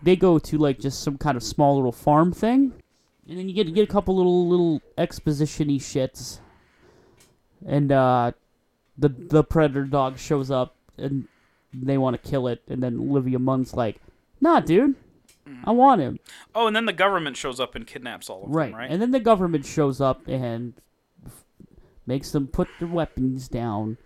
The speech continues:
Speaker 1: and then ties them all up. So, 'cause they wanna talk to the kid.
Speaker 2: Yeah, who knows how to open the ship or whatever
Speaker 1: Yeah,
Speaker 2: that
Speaker 1: he
Speaker 2: landed
Speaker 1: knows,
Speaker 2: from
Speaker 1: he
Speaker 2: Big
Speaker 1: knows how to,
Speaker 2: Predator.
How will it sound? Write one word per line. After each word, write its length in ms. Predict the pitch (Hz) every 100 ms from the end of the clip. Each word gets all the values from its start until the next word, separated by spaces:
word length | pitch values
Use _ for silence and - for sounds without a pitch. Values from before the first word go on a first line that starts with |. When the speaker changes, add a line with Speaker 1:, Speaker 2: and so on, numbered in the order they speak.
| _ _ _ -
Speaker 1:
and 160 | 120
then 180 | 117 113
ties 360 | 107 135 147 143
them 120 | 147
all 280 | 143 143 131
up. 180 | 110 - _ _ _ _ _ _ _ _ _
So, 220 | - 143
'cause 220 | - 139
they 140 | 143 190
wanna 220 | 160 -
talk 280 | - 151 156
to 80 | -
the 80 | 175
kid. 420 | - 147 127 120 - _ _ _ _ -
Speaker 2:
Yeah, 420 | 143 135 117 117 -
who 120 | 143
knows 360 | 139 139 135 -
how 140 | 139
to 240 | 127 110 - _
open 300 | 131 131 131
the 80 | 113
ship 400 | - 131 139 -
or 80 | 151
whatever 480 | 156 160 165 160 147
Speaker 1:
Yeah, 260 | 160 143
Speaker 2:
that 80 | 117
Speaker 1:
he 40 | 143
Speaker 2:
landed 180 | 165 180
Speaker 1:
knows, 240 | 170 -
Speaker 2:
from 60 | 180
Speaker 1:
he 40 |
Speaker 2:
Big 60 | 180
Speaker 1:
knows 100 | 180
how 160 | 160 160
to, 60 | 156
Speaker 2:
Predator. 300 | 147 143